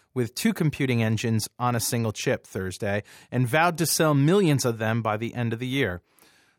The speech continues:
The Pentium D processor and supporting chips will target home computer users,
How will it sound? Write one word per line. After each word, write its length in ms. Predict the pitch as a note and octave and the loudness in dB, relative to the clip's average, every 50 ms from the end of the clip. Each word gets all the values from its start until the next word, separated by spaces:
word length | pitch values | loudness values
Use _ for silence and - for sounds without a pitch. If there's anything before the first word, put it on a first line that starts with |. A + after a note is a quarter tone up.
| _ | _
The 80 | - C3 | -6 -4
Pentium 540 | - - E3+ F#3 F3+ - G3 F3+ F3 E3 C#3 | 0 2 2 2 2 2 2 4 4 2 2
D 180 | B2+ E3 F#3 F#3 | 2 0 0 0
processor 640 | - - E3 D#3+ D3+ - - A#2 - - G#2 G2+ G#2 | 0 2 2 2 2 2 -2 -6 -6 -4 -2 -2 -2
and 100 | G2+ G2 | -2 -2
supporting 480 | - - B2 - - D#3 D3+ D3 C#3 B2 | -2 -4 -2 0 0 2 2 2 2 0
chips 440 | - - E3+ E3+ - - - - - | 2 2 0 0 0 -2 -8 -8 -4
will 220 | A2+ A2 A2+ A2+ | -2 -2 -2 -2
target 460 | - - - D#3+ E3 D#3 D3+ D3 - | -2 0 0 0 2 2 0 -2 -2
home 380 | - - - D#3+ E3 F3+ F#3 F#3 | -6 -4 0 2 2 4 4 2
computer 500 | F3 - E3+ E3 - - - F#3 E3+ E3 | 2 2 -2 -2 -2 0 -2 0 0 2
users, 540 | C#3 A#2+ A#2 A2 F#2+ G2 F#2+ F#2+ F#2+ - - | 0 0 -2 -2 -4 -4 -6 -6 -8 -8 -12